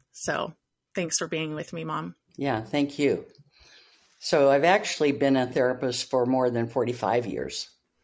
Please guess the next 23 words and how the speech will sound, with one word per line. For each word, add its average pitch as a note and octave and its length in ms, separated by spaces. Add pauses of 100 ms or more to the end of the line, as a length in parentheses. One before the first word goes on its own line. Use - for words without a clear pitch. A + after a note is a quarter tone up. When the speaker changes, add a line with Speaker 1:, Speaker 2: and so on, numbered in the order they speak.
(120)
Speaker 1:
Oh, G#3 100
my F#3 120
goodness. E3+ 500 (580)
Speaker 2:
<laughs> - 580
Just D3 220
so E3+ 60
Speaker 1:
Yeah. D#3+ 160
Speaker 2:
you C3+ 60
know. A#2 160 (160)
<laughs> A3 460
Speaker 1:
Right, G#3 280
right G#3+ 280
on G#3 160
the G3 100
heels F#3+ 480
of E3 140
how F3 180
old E3+ 220
I D#3+ 100
am, D3 300
basically. D3 580
Speaker 2:
<laughs> - 0
Exactly. - 960